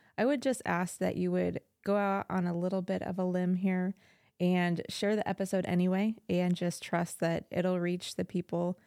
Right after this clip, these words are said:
that need to hear this. And we're so grateful for your support and just joining us and spending time with us. We'll catch you in the next episode.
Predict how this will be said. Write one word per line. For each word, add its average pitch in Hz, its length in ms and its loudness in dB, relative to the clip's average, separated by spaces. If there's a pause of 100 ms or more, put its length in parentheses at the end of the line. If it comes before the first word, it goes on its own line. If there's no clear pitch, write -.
(240)
that 170 200 0
need 175 200 2
to 170 80 -2
hear 139 180 -4
this. - 420 -10 (200)
And 175 240 0
we're 175 80 -2
so 185 240 -2
grateful 180 420 -2 (140)
for 175 400 0 (440)
your 190 120 2
support 185 520 -2 (140)
and 170 460 -2
just - 260 -6
joining 175 340 0
us 175 140 -4
and 175 160 -2
spending - 260 -6
time - 200 -8
with - 160 -4
us. - 280 -8 (180)
We'll 196 100 -2
catch 190 240 -4
you 175 40 -2
in 175 60 0
the 175 80 0
next 175 240 -4
episode. 208 480 -4